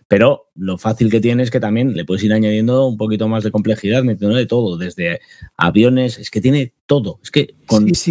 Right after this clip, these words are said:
Speaker 2: sí, es
Speaker 1: con
Speaker 2: que
Speaker 1: cuatro
Speaker 2: por eso
Speaker 1: cosas,
Speaker 2: digo que
Speaker 1: pues
Speaker 2: empiezas, en la partida inicial es muy básica,
Speaker 1: Sí,
Speaker 2: pero
Speaker 1: sí.
Speaker 2: es que luego tiene un huevo de cosas, tío. Y dije, bueno, bueno,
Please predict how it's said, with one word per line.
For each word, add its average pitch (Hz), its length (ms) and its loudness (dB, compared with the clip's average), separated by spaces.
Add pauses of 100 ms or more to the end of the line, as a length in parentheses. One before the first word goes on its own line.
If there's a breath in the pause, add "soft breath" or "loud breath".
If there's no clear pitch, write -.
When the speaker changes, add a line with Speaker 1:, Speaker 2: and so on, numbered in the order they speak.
(140)
Speaker 2:
sí, - 180 -6
es 156 60 -4
Speaker 1:
con 165 100 2
Speaker 2:
que 160 100 0
Speaker 1:
cuatro 151 240 2
Speaker 2:
por 151 100 -4
eso 170 100 2
Speaker 1:
cosas, 196 100 0
Speaker 2:
digo 185 160 2
que 170 260 -2
Speaker 1:
pues - 320 -20
Speaker 2:
empiezas, 165 520 2
en 170 160 0
la 151 100 0
partida 156 400 0
inicial 170 460 0
es 165 100 0
muy 160 180 2
básica, 190 580 0
Speaker 1:
Sí, - 140 -2
Speaker 2:
pero - 100 -6 (240)
Speaker 1:
sí. 139 140 0
Speaker 2:
es 131 140 -2
que 151 100 2
luego 135 200 0
tiene 151 200 2
un 160 100 0
huevo 165 240 2
de 214 100 0
cosas, 202 420 -2
tío. 208 180 0
Y - 20 0
dije, 143 220 -2
bueno, 135 220 0
bueno, 175 300 -4